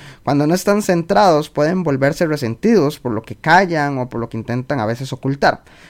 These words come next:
También es posible que reaccionen agresivamente de forma inesperada. El eneatipo nueve quiere que lo amen respetando su libertad,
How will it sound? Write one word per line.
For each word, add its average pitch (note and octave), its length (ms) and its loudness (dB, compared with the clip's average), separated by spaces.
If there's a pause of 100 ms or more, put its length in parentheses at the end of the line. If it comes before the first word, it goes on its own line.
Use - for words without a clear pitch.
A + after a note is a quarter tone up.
(140)
También D3 280 0
es F#3+ 100 -2
posible F3+ 420 -2
que D3 160 -4
reaccionen D3+ 440 -2
agresivamente D#3 760 -4
de B2 140 -2
forma D#3+ 460 -4
inesperada. D#3 840 -2 (580)
El C#3+ 140 0
eneatipo D3 520 0
nueve D#3 280 0
quiere D3+ 240 -4
que D3+ 80 -4
lo B2 160 2
amen C3+ 340 0
respetando C#3 640 -2
su D3 180 -6
libertad, C3 560 0